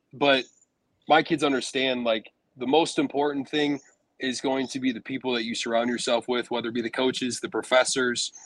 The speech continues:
um, the wait staff, the nutrition people,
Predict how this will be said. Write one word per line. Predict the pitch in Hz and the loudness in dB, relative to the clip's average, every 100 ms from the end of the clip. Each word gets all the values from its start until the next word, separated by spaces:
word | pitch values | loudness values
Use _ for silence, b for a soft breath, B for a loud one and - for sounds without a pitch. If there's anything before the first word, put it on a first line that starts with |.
| B _ - | B _ 0
um, | 127 107 | 4 4
the | 107 | 2
wait | 107 127 131 | 4 6 6
staff, | - - 127 127 123 - | 4 6 8 8 4 -4
the | 120 113 104 b _ _ | -2 -2 -6 b _ _
nutrition | 120 120 143 139 - 135 | -10 -6 -2 -2 0 -2
people, | - 135 123 139 127 | -2 -4 -2 -2 -2